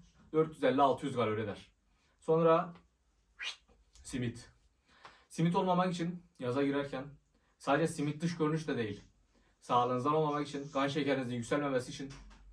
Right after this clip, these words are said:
eve gittiğiniz zaman "Ha, benim halim kalmadı ya. Üstüme bir ağırlık çöktü." dememek için her gittiğiniz yerde ölçülü yemeniz gerek. Sizi seviyorum. Sağlıcakla kalın.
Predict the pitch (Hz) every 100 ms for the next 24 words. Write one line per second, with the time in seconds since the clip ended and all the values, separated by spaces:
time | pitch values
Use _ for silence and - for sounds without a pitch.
0 | - - - - - 135 143 156 - 165
1 | 156 147 131 147 143 135 139 135 139 139
2 | 135 131 113 117 117 - - - - -
3 | - - 175 143 135 123 131 135 - 104
4 | 143 160 139 127 - 139 - - - _
5 | _ _ _ - - - - 143 143 135
6 | 131 131 127 117 113 135 - - 127 113
7 | 120 120 107 101 98 95 87 - _ _
8 | _ _ _ _ - - _ _ _ -
9 | - 127 143 139 127 123 - - 135 120
10 | 117 123 123 113 123